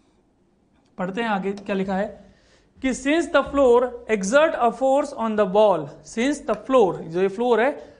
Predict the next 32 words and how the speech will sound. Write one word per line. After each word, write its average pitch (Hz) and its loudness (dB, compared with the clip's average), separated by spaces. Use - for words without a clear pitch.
exerts 277 2
a 208 -2
force 269 -2
on 214 -4
the 208 4
ball 214 4
along 269 4
the 302 4
normal। 180 0
Along 208 -2
the 254 -2
normal 254 0
क्यों 269 -4
बोला 262 0
बेटा? 269 -2
Along 214 0
the 262 2
normal 254 0
इसलिए 262 -2
बोला 254 0
कि 277 -2
ये 247 -2
along 240 0
the 269 0
normal 247 -2
ही 254 -6
क्या 247 -2
है, 226 0
इसकी 220 -6
line 196 -4
of 294 0
impact, 202 -4